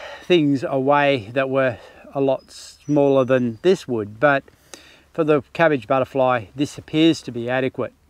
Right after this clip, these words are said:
at least in my experience. So to finish up, I thought we'd come down here to the pumpkin and bean patch, which is the last project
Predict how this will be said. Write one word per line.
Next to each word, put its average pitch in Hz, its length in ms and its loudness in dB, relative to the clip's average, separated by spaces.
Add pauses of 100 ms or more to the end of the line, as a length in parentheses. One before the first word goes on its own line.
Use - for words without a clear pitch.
(360)
at 135 100 -4
least 151 280 0
in 123 300 -2
my 135 220 2
experience. 120 800 -6 (380)
So 262 220 2
to 240 100 2
finish 277 320 0
up, 196 240 2 (240)
I 175 80 -4
thought 202 240 0
we'd 160 180 -2
come 160 240 2
down 160 260 4
here 156 280 2
to 143 160 -4
the 139 320 2 (140)
pumpkin 170 420 2
and 127 220 -4 (360)
bean 190 240 2
patch, 151 360 0 (720)
which 175 180 -4
is 165 140 -4
the 160 300 2 (160)
last 180 440 0
project 151 520 0